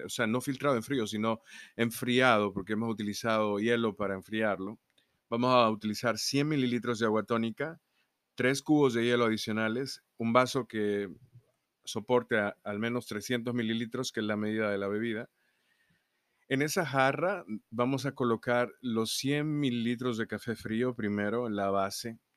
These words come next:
Luego vamos a colocar los cubos de hielo en el vaso de cristal y vamos a vertir entonces los cien mililitros de agua tónica lentamente.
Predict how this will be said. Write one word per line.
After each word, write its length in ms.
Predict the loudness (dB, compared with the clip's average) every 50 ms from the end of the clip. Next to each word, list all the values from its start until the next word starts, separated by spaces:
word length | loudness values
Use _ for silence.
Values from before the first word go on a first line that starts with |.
| _ _ _ _ _ _
Luego 360 | -2 2 2 4 4 4 4 4
vamos 320 | 4 4 2 0 -2 -4
a 60 | -4
colocar 600 | -2 0 0 0 0 0 0 2 2 2 0 -2 -4
los 260 | -6 -4 -4 -4 -4
cubos 300 | -2 0 0 0 0 0
de 100 | 0 0
hielo 400 | 0 2 2 2 0 0 0 0
en 80 | -2 -2 -2
el 80 | 0 0
vaso 300 | 0 0 0 0 -2 -2
de 100 | -2 -2
cristal 560 | -4 -8 -10 -6 -4 -2 -2 -2 -2 -4 -6
y 80 | -6
vamos 300 | -4 -2 -2 -2 -2 -2
a 60 | -2 0
vertir 380 | 0 -2 -2 -4 -4 -2 -2
entonces 420 | -2 -2 -2 -4 -4 -4 -4 -6 -4
los 220 | -4 -4 -4 -4
cien 240 | -4 -4 -2 -2 -2
mililitros 540 | -2 -2 -2 -2 -2 -4 -4 -4 -4 -2 -2
de 80 | 0
agua 180 | 0 0 -2 -2
tónica 460 | -2 -4 -4 -4 -4 -4 -4 -4 -2
lentamente. 680 | -2 -2 -2 -4 -4 -4 -6 -6 -6 -8 -10 -14 _